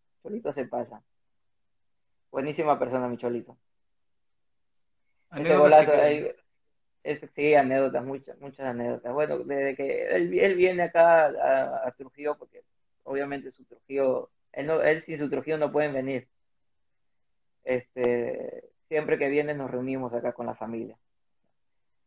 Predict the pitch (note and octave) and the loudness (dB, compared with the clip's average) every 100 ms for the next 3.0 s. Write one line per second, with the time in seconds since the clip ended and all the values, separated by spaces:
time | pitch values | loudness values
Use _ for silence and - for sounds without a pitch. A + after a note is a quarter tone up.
0 | _ _ _ C#3 C#3 C#3 C#3 C#3 C#3 C#3 | _ _ _ -2 -2 -2 -2 0 0 0
1 | C3+ C#3 B2+ B2 C3 B2+ A#2+ A2+ - A#2 | -2 -2 -4 0 0 0 -2 -8 -16 -10
2 | B2 B2 B2 A#2 B2 A#2+ B2 A#2 A2+ G#2 | -6 -4 -6 -6 -10 -8 -6 -6 -10 -14